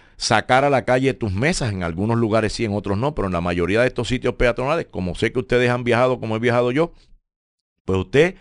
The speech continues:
crea un disfrute de la persona. Para eso, la peo-, peatonalización del viejo San Juan conllevaba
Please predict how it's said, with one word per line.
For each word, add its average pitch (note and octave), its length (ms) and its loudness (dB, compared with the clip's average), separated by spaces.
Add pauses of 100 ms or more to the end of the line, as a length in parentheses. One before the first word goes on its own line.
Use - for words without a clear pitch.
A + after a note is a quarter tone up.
(380)
crea D#3+ 280 6
un C#3+ 200 0
disfrute D#3+ 640 2
de A#2+ 100 4
la G#2 160 0
persona. G2+ 480 -2
Para G3+ 320 8
eso, B2 320 4 (600)
la A2 300 0
peo-, A#2 340 2 (500)
peatonalización A#2+ 880 0
del E3+ 240 2
viejo F3 300 2
San E3 220 -4
Juan F#3 180 -2
conllevaba B2+ 720 0